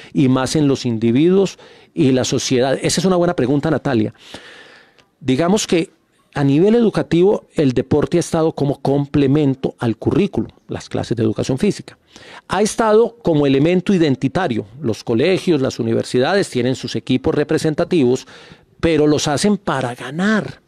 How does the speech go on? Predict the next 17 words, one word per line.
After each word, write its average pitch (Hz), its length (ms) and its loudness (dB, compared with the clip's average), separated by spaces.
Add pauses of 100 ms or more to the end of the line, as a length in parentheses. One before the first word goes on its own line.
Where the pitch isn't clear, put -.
para 135 240 -4
conseguir 143 640 -2
el 214 100 2
resultado, 202 580 0
para 147 180 -2
ganar 147 280 0
los 202 140 2
Juegos 185 300 2
Nacionales 156 520 0
Universitarios 160 800 0 (200)
o - 120 -2
para 123 180 -2
ganar 117 240 -2
los 147 140 0
Juegos 151 300 0
intercolegia-, 156 760 0
intercolegiados 156 800 0